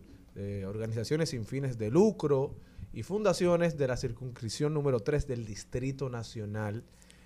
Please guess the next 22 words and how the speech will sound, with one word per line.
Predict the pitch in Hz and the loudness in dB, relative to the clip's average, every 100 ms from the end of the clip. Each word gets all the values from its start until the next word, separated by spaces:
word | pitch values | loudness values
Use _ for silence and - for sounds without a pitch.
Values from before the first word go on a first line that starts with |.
| - - | -20 -4
y | 196 214 | 0 2
me | 208 208 | 4 4
comunicaron | 202 170 160 160 156 165 | 4 2 2 4 4 4
con | 156 139 | 2 2
mucha | 156 180 | 2 0
preocupación | 170 165 160 170 160 147 143 | 0 0 2 0 2 0 -2
que | - 135 131 - - - | -2 0 0 -4 -20 -18
se | - 151 | -4 2
le | 139 143 | 6 6
ha | 160 | 8
eliminado | 196 208 190 165 151 160 165 180 - - - | 6 4 -2 -2 -2 -2 -4 -6 -12 -20 0
todo | 160 180 | 2 2
el | 180 | 2
apoyo | 143 - 170 180 175 | 0 0 -2 0 -4
estatal | 139 113 98 135 156 202 - - - - | -4 -6 -4 -2 -2 -4 -12 -20 -20 -16
que | - 120 | -4 -2
recibían, | 123 - 117 127 170 165 165 - - - - | -2 -2 0 2 6 6 4 -4 -18 -20 -8
eh, | 120 | -2
de | 117 | 0
manera | 110 113 127 | 0 2 2
mensual | 139 135 110 156 170 202 214 | 0 -2 -4 2 4 4 -2
para | - 127 127 123 123 | -2 0 4 2 2